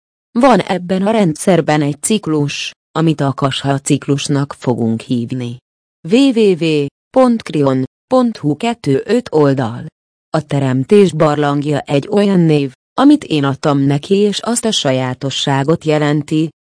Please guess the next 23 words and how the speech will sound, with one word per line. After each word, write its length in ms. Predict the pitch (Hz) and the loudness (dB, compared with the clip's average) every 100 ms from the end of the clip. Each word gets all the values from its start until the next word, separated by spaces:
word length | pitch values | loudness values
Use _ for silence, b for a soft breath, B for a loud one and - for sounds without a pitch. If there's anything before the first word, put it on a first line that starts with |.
| 175 | 0
ami 180 | 175 156 | 2 2
tárolja 580 | 123 117 160 165 165 | 0 -2 0 2 2
ezt 300 | 160 196 - | 0 -2 -2
a 60 | 214 | -2
ciklust. 800 | 151 139 147 139 131 - - - _ _ _ _ | 0 -2 -2 -4 -2 -4 -6 -14 _ _ _ _
Sokféle 640 | - 170 147 - 139 131 131 | -6 -2 -2 0 2 2 0
formában 680 | - 151 160 160 160 180 | 0 0 2 2 2 2
ismeretes 720 | 196 175 180 170 185 147 135 190 | 2 2 0 2 0 -2 -2 -2
és 200 | 180 - | 0 2
más 360 | 226 165 131 | 2 2 0
nevek 360 | 160 139 160 170 | -2 0 0 0
alatt 460 | 165 156 147 - | 2 2 0 -4
is 140 | 151 139 | -4 -2
beszéltünk 800 | 143 - 139 135 - 135 123 202 | -2 0 0 -2 -2 -2 -2 -2
már 260 | 196 185 | 0 0
róla. 400 | 190 117 123 98 - _ _ _ - | 0 -2 -2 -4 -8 _ _ _ 0
Ennek 360 | 277 285 254 | 4 4 2
a 80 | 226 | -2
helynek 500 | 196 240 196 190 190 | -2 -2 0 0 0
igazából 640 | 233 156 147 151 165 196 196 | 0 2 0 0 2 2 4
nincs 360 | 220 240 202 | 6 6 4
is 180 | 151 - | 0 -2
neve, 400 | 156 135 131 | -2 -2 -2